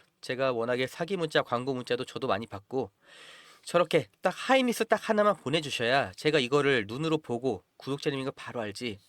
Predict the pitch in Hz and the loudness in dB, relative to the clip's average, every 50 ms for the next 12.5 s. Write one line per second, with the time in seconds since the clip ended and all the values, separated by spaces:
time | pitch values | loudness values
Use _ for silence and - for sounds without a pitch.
0 | _ - - - - _ _ - 175 160 - - - 165 165 156 - - - 123 | _ -20 -20 -20 -20 _ _ -10 -10 -10 -10 -2 0 0 2 2 -2 -6 -4 -2
1 | 151 165 156 - 123 120 117 - 143 135 139 127 107 104 107 110 135 143 110 90 | -2 -2 -2 -4 -6 -8 -2 0 0 2 2 0 0 -2 -4 -2 -2 -2 -2 -4
2 | 90 _ _ _ _ _ _ _ _ - - 113 120 127 127 123 117 - 113 117 | -10 _ _ _ _ _ _ _ _ -8 -4 0 2 2 2 2 0 -2 -4 -2
3 | 123 117 104 110 117 113 - 120 113 98 101 101 113 120 120 107 98 95 95 - | -4 -4 -4 -6 -8 -6 -8 -8 -8 -8 -6 -6 -6 -4 -4 -4 -4 -4 -6 -6
4 | _ _ _ _ _ _ - - - _ - _ _ - 143 139 - 180 175 180 | _ _ _ _ _ _ -20 -20 -20 _ -20 _ _ -10 -10 -4 -2 -4 -4 -4
5 | - - 127 143 151 156 156 147 - - 135 147 170 170 170 165 151 151 - - | -6 -8 -4 0 2 2 2 2 0 0 2 2 2 2 0 0 0 -2 -4 -6
6 | - 135 117 107 110 98 - _ _ _ _ _ _ _ _ _ _ _ - 131 | -8 -12 -10 -10 -12 -14 -14 _ _ _ _ _ _ _ _ _ _ _ 0 2
7 | 135 143 147 170 196 190 - - - 123 123 135 170 160 - 180 175 156 - - | 2 2 0 -2 -2 -4 -4 -8 -4 -4 -2 -2 -2 -4 -2 -4 -6 -6 -2 -2
8 | 165 156 156 - 147 143 165 170 165 151 - 120 120 135 127 147 143 139 - - | -2 0 0 -2 -2 -2 -2 -2 -2 -4 -8 -8 -6 -6 -4 -4 -4 -4 -2 -4
9 | 123 117 - - 147 - 147 131 117 107 113 139 135 101 90 - _ _ _ - | -4 -4 -4 -6 -6 -8 -4 -2 -2 0 0 0 -2 -2 -6 -12 _ _ _ -20
10 | - _ _ _ - - 151 - 180 156 131 131 - 123 135 151 165 165 165 160 | -20 _ _ _ -4 -4 2 4 4 4 4 0 -4 -2 -2 -2 0 0 -2 -2
11 | 160 - - - - 160 156 - - - 190 185 - - 113 123 123 - 170 147 | -4 -6 -10 -2 0 0 0 0 -2 -6 -6 -6 -6 -8 -10 -10 -8 -6 -2 0
12 | 131 107 95 95 - _ 120 110 92 | 0 0 0 -2 -6 _ -6 -6 -6